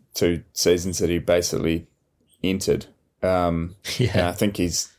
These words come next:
Speaker 1: yeah, so, like, he's pretty fired up for this, for the, um,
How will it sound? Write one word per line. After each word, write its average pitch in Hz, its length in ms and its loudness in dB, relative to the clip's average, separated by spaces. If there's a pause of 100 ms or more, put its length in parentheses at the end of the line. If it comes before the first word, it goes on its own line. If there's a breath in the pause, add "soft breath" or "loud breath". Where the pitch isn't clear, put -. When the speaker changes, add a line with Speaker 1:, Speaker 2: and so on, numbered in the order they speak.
(100)
Speaker 1:
yeah, 113 220 6
so, 107 200 4
like, 104 320 4 (480 loud breath)
he's 113 160 2
pretty 131 240 4
fired 98 340 6
up 95 160 4
for - 120 -4
this, 87 240 -4 (200)
for - 140 0
the, 90 420 4 (240)
um, 92 520 -2